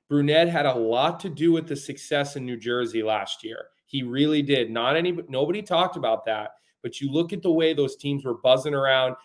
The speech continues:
You think back to the way Andrew Brunette played. I don't think he gets enough credit,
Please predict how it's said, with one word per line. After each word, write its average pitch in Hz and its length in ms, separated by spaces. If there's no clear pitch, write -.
You 117 140
think 160 320
back 147 220
to 139 100
the 135 40
way 131 240
Andrew 127 280
Brunette 117 440
played. 139 380
I 127 60
don't 175 200
think 190 160
he 175 120
gets 156 300
enough 135 240
credit, 139 460